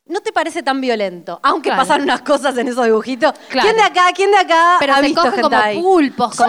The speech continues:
Speaker 2: como que
Speaker 1: todos
Speaker 2: pasan
Speaker 1: mayores de edad, estamos de acuerdo, ¿no? Porque estamos diciendo unas cosas, no los veo con estas luces.
Speaker 2: Por suerte.
Speaker 1: Ok, ok. Muy bien, acá levanto unas ma-, unas manos tímidas. Mirá, no, no tan tímidas. Perfecto, bien, muy bien, muy bien.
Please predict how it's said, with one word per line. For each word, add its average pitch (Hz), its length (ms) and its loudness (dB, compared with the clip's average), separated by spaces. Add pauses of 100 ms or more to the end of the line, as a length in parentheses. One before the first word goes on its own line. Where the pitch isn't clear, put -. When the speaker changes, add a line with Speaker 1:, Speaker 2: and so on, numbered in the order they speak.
Speaker 2:
como - 20 2
que 233 60 -4
Speaker 1:
todos 659 160 4
Speaker 2:
pasan 403 160 0
Speaker 1:
mayores 359 240 0
de 262 100 2
edad, 269 160 4
estamos 285 280 0
de 254 60 2
acuerdo, 226 440 2
¿no? 247 240 0
Porque 262 240 -4
estamos 453 300 0
diciendo 330 320 -4
unas 262 160 -2
cosas, 330 300 -2
no 349 100 -2
los 403 200 0
veo 302 320 -2
con 208 120 -10
estas 202 220 -10
luces. 190 440 -8 (160)
Speaker 2:
Por 220 160 -2
suerte. 285 540 -2
Speaker 1:
Ok, 277 200 -2 (240)
ok. 233 120 -8 (400)
Muy 240 180 -8
bien, 247 120 -6
acá 240 200 -2
levanto 285 320 0
unas 262 160 -2
ma-, 277 140 -4
unas 294 160 -6
manos 269 260 -12
tímidas. 220 580 -12 (180)
Mirá, 330 220 0
no, 349 140 2
no 392 240 -6
tan 277 120 -2
tímidas. 175 500 -14
Perfecto, 220 500 -4
bien, 208 280 -4
muy 254 180 -8
bien, 180 200 -8
muy 214 160 -12
bien. 185 240 -14